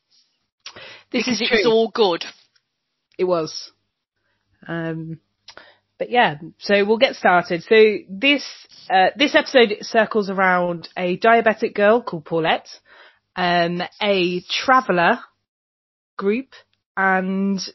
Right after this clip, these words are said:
Speaker 1: it's mainly Mary Cynthia and, um, Phyllis. That's,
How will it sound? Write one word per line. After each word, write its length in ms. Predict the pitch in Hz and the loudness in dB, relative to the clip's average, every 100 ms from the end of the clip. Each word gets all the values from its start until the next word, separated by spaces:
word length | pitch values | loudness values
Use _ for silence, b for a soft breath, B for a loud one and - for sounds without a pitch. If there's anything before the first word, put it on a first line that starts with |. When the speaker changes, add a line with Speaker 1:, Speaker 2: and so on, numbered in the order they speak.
| _ _ | _ _
Speaker 1:
it's 340 | 190 220 - 233 | -8 -8 -6 -2
mainly 640 | 247 262 247 233 226 220 | 2 2 2 -2 -2 -2
Mary 320 | 214 220 208 | 0 2 2
Cynthia 800 | 196 214 196 - 190 175 170 165 - | -2 -6 -8 -6 -2 0 0 -4 -6
and, 500 | 165 170 175 170 165 165 | -4 -4 -6 -8 -8 -6
um, 480 | 160 156 160 170 - | -4 -4 -8 -12 -8
Phyllis. 340 | 185 143 131 - _ _ _ _ _ | -6 -6 -10 -18 _ _ _ _ _
That's, 220 | 170 - | -10 -10